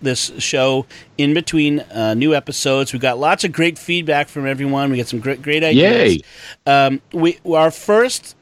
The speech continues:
Speaker 1: uh, sh-, uh, show that we're gonna do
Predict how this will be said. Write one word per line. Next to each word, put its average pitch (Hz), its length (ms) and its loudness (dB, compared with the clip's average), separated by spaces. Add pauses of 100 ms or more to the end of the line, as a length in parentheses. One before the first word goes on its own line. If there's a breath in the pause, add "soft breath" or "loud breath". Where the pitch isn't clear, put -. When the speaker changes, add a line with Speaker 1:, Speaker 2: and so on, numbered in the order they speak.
Speaker 1:
uh, 147 500 0 (480)
sh-, - 220 -2
uh, 160 260 0
show 175 420 2
that 170 140 0
we're 160 80 2
gonna 170 280 0
do 135 480 -2